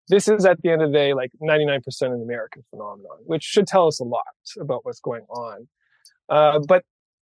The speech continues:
I've been asked this a number of times. Of course, the, I was, I suspected the least that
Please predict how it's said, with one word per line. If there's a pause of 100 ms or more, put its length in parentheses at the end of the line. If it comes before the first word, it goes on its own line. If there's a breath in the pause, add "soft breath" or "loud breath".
I've
been
asked
this
a
number
of
times.
Of
course,
the, (880)
I
was, (120)
I
suspected
the
least
that